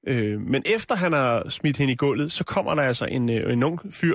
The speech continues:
som står og tjener til dagen og vejen ved at sælge nogle C D'er. Nogle, jeg ved ikke, om det er hans hjemlavede rapmusik, eller hvad det er. Så kommer han frem, og så er det altså, så har vi altså ham, der er helt fremme,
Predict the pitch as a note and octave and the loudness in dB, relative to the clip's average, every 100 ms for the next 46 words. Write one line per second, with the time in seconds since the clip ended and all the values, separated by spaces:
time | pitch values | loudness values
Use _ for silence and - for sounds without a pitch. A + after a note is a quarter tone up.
0 | - - C3+ - - C#3 A#2+ - D3+ C#3+ | 0 -4 -2 -2 0 2 2 0 -2 -2
1 | C#3+ C#3 D3 C3 B2+ C#3+ B2+ C#3 D3 C#3+ | -2 -2 0 0 2 0 0 0 2 0
2 | C3 B3+ B3 D#3 A2+ G#2+ A#2 A#2 A#2 C3 | 0 -2 0 -2 0 0 0 0 0 2
3 | C3+ C3+ C3 B2+ B2+ A#2+ C3+ F#2 A2+ A2 | 2 2 0 0 2 2 2 2 2 0
4 | C3 - A#2+ A#2 G#2+ A2 G#2+ G#2+ - - | -2 -2 0 0 2 2 2 0 -4 -20
5 | - - _ _ - F#3+ F3 D3+ G#3+ - | -20 -20 _ _ -2 0 2 2 0 -2
6 | B2+ - _ _ - B2 G3 F#3+ F#3 F3+ | -4 -6 _ _ -4 -2 2 2 2 2
7 | C3+ D#3 - E3+ E3 F#3 G3 C3 A#2+ A#2 | 2 -2 -2 -2 0 0 2 2 2 -2
8 | - D3 G3+ - - _ _ _ E3 C#3+ | 0 0 -2 -6 -20 _ _ _ -2 0
9 | A#2 G3+ A3 - C3+ C3+ E3 | 2 0 0 -2 0 0 -2